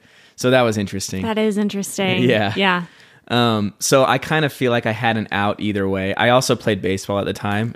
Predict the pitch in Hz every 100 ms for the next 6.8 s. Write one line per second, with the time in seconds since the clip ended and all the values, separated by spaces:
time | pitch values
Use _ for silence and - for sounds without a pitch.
0 | - 233 233 214 208 208 - - - 107
1 | 104 101 101 101 101 98 - 95 - -
2 | 92 98 95 90 - 90 92 98 98 107
3 | - - - 98 - 101 101 95 101 -
4 | 120 123 123 113 120 107 113 101 101 107
5 | 104 98 98 - - _ _ 135 143 131
6 | 123 113 117 113 110 - 110 107